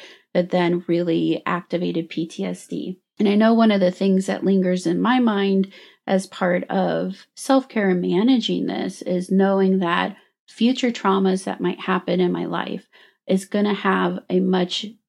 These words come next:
bigger and deeper impact on me than it might have with other people because of the P T S D that I have developed from the rape and the stalking. But that the rape and the stalking occurring together also probably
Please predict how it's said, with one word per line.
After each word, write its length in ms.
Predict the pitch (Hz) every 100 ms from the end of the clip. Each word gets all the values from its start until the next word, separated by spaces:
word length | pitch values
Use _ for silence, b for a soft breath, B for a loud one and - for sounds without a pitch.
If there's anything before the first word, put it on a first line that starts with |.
| _ -
bigger 300 | 196 220 214
and 280 | 185 185 180
deeper 380 | 185 180 170 -
impact 540 | 180 180 180 180 -
on 160 | 170 175
me 180 | 185 180
than 140 | 185
it 120 | 175
might 180 | - -
have 360 | 175 175 185 - -
with 160 | 180 185
other 260 | 247 277 240
people 540 | - 185 - 170 175 b b b -
because 520 | 180 - 190 185 185
of 80 | 180
the 80 | 180
P 200 | 180 175
T 200 | - 165
S 240 | 165 -
D 420 | - 165 165 185 B B B _
that 200 | 165 156 -
I 140 | 170
have 440 | 165 123 87 190
developed 480 | - 170 151 175 185
from 320 | - 170 175
the 100 | 180
rape 220 | 170 156 -
and 120 | 180
the 60 | -
stalking. 640 | - 175 170 - - 190 - _ b _
But 160 | 208 202
that 460 | 196 196 190 196 - _ _ -
the 100 | 190
rape 220 | 202 202
and 80 | 190
the 60 |
stalking 680 | 185 - 175 180 175 175 190
occurring 460 | 170 180 180 180 180
together 720 | - 170 170 175 175 156 -
also 400 | - 175 196 180
probably 880 | 180 170 165 - 180 165 160 170